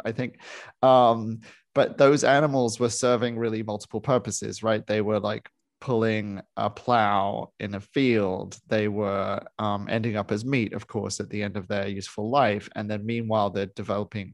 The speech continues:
they're producing milk. And if you think about an animal like a goat, you know, a goat will eat almost anything. Um, <laughs> so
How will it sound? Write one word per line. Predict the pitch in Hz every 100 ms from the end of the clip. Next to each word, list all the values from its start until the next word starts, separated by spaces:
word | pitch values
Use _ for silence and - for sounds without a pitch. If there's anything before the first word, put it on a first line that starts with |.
| _
they're | 104
producing | 92 104 104 - 110
milk. | 113 101 -
And | 113
if | 120
you |
think | 120 127
about | 123 113 98
an | 110
animal | 110 104 98
like | 101 107
a | 107
goat, | - 156 113 95 - - _ _ _ _ -
you | 117
know, | 95
a |
goat | 101 139 143
will | 113 104
eat | - 113 101 -
almost | 113 107 92 -
anything. | 113 110 98 - 95 95 95 101 _ _ _
Um, | 107 101 98 101
<laughs> |
so | - - - - 143 127 135